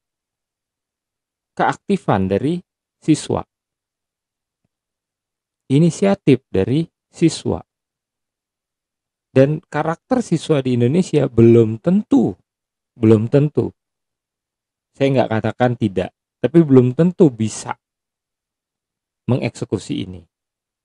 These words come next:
Pendekatan pembelajaran berorientasi pada guru ini harus diredefinisikan, sehingga pendekatan pembelajaran berorientasi pada guru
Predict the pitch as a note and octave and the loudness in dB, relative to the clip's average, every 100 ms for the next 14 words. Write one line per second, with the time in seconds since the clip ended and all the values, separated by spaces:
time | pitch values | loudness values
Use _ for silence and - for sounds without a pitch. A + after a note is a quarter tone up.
0 | _ _ C#3+ D3 E3+ F3+ G3 G3 C3 A2+ | _ _ 0 0 -2 -2 0 4 4 6
1 | A2+ A#2 A2 A2+ A#2 A#2 A#2+ - - G#2+ | 4 4 2 0 0 -4 -6 -8 -4 -2
2 | G#2+ D3 D3 G#2+ - _ _ _ _ _ | 0 2 2 0 -4 _ _ _ _ _
3 | _ _ _ _ _ _ B2+ D3+ D3+ C3 | _ _ _ _ _ _ -2 0 -2 -4
4 | C3 A2+ A2 G#2+ G2+ G2+ G#2 F#2+ A#2 - | -6 -2 2 4 2 2 0 -2 -4 -6
5 | F#2+ D#2+ - _ _ _ _ _ - - | -8 -8 -20 _ _ _ _ _ -6 -4
6 | F#2+ G2 C#3 F#3 G3+ - _ _ _ _ | 0 2 4 4 0 -10 _ _ _ _
7 | _ _ _ _ _ _ - G2+ A2 D#3+ | _ _ _ _ _ _ -16 -6 -2 2
8 | F3 E3 A2+ G2+ G2 G2 F#2+ F#2+ F#2 F#2+ | 4 4 4 2 2 2 2 2 -2 -4
9 | G2 F2+ F2 F2+ G2 B2+ | -2 -4 -4 -4 -4 -4